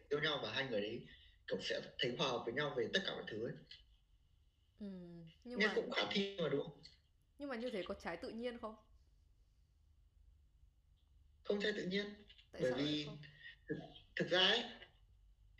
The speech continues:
Speaker 1: thực ra nếu mà đứng theo tự nhiên ấy, thì tình yêu bây giờ nó đang bị mất nhiều chi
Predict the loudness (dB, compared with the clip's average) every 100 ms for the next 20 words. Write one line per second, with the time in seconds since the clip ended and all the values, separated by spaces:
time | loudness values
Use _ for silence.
0 | -18 -4 4 4 4 2 2 2 2 0
1 | 0 -2 0 0 0 0 -4 -2 -2 -2
2 | -2 -2 -4 -10 -12 -10 -10 -4 2 4
3 | 6 4 4 2 2 0 -4 -6 -10 -14
4 | -18 -20 -2 0 2 2 4 4